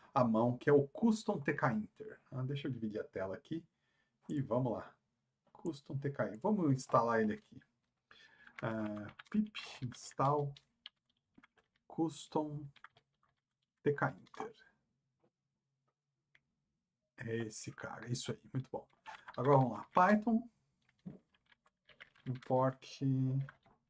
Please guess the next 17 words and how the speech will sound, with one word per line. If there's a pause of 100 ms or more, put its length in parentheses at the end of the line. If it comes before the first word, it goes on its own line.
(1080)
T
K
Inter, (320)
S
T
K, (1300)
import (160)
custom (1200)
T
K
Inter (100)
as (840)
C
T
K. (920)
Muito
bem.